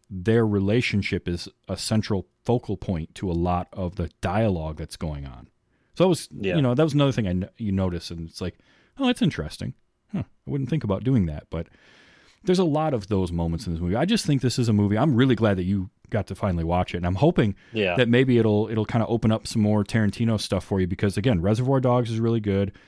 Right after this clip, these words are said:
Speaker 1: You've seen Kill Bill.
Speaker 2: Yeah.
Speaker 1: Um, Inglourious
Speaker 2: Although it's been,
Speaker 1: Basterds.
Speaker 2: been a while.
Speaker 1: Yeah, Inglourious Basterds. If you like the tension of the scene between Jules and Brett,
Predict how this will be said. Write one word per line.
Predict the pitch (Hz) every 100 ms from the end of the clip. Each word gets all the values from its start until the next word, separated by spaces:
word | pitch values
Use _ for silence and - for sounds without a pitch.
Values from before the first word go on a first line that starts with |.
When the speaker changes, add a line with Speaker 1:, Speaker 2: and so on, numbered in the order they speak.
| _ _
Speaker 1:
You've | 104 -
seen | 147 151
Kill | - 123
Bill. | 101 90 73 - - _ _ _ _ _ _ _ _ 208
Speaker 2:
Yeah. | 185
Speaker 1:
Um, | 95 98 90 - - - - 117
Inglourious | 107 120 151 104
Speaker 2:
Although | 101 104
it's | 120
been, | 120 104 -
Speaker 1:
Basterds. | - -
Speaker 2:
been | 107
a |
while. | 90 87 82 85 _ _
Speaker 1:
Yeah, | 107 85
Inglourious | 101 120 127 165 190 -
Basterds. | 123 123 104 -
If | 131
you | 139 185
like | 180 139 143 - - _ _ _ _ _ _ _
the | 110 110
tension | - - 123 127 139 123
of | 104
the |
scene | 95 - 110 113
between | 104 - 107 98 90
Jules | 95 98 101 98
and | 82
Brett, | 85 78 - -